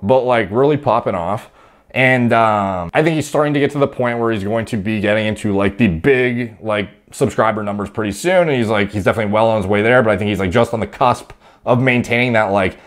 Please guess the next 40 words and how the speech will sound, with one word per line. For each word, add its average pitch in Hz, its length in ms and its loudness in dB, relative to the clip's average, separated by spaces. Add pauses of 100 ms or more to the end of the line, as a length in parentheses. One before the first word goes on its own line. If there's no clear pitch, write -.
(240)
he 151 80 2
has 165 80 6
a 151 80 4
very, 139 300 2
very 127 240 0
dedicated 113 500 -2
fan 151 240 0
base. 143 380 2
They 92 180 -10
fucking 92 320 -4
love 135 180 2
him. 135 200 0
So 117 100 -2
I'm 113 140 -2
going 131 180 -2
to 123 120 -6
give 101 260 -2
him 110 200 -2
a 101 140 -2
point 123 540 -2 (100)
zero 110 600 2
one 107 400 0
one 101 480 0
ratio 92 560 -2
'cause 78 380 -6 (380)
I - 60 -6
don't 147 160 2
think 143 100 2
it's 139 100 -4
gonna 143 100 0
be 139 100 2
as 120 100 -2
favorable 131 540 0
as 104 80 -2
Jesse 113 300 -4
James 98 240 -4
West, 131 340 0
who 107 120 -2
has, 95 200 -2
like, 90 180 -4